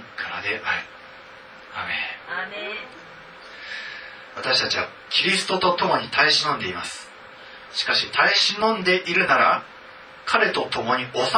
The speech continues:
Speaker 1: めるようになると十二節にありますね。御言葉はそのままアーメンする。それが正しい御言葉との、えー、対応方法です。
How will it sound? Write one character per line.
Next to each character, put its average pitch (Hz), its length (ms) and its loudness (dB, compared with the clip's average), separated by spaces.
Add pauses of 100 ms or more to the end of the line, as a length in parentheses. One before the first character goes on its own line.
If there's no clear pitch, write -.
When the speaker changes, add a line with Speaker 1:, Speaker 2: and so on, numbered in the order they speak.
(100)
Speaker 1:
め 247 80 6
る 180 180 6
よ 107 260 4
う - 20 -4
に 113 100 -2
な 127 120 4
る 110 100 2
と 98 120 -4
十 117 160 -2
二 135 80 -2
節 127 140 -4 (220)
に 98 200 -10
あ 110 60 0
り 110 60 -2
ま 131 120 2
す - 140 -8
ね。 - 160 -2 (800)
御 - 120 -6
言 - 100 -2
葉 120 80 0
は 110 200 6
そ - 140 -6
の 113 60 -2
ま 117 160 4
ま 120 240 4 (100)
ア 113 220 6
ー - 20 -2
メ 104 140 -2
ン - 40 -8
す - 220 -6
る。 - 220 -4 (420)
そ - 160 -6
れ 120 100 4
が 147 240 4 (240)
正 - 260 2
し 117 320 0
い - 60 -10 (180)
御 - 60 -10
言 - 180 -8
葉 90 100 -6
と - 120 -4
の、 - 100 0
え 90 40 -2
ー、 - 1200 -14
対 - 180 0
応 98 100 -2
方 - 200 -2
法 - 140 -8
で 90 120 -8
す。 - 220 -12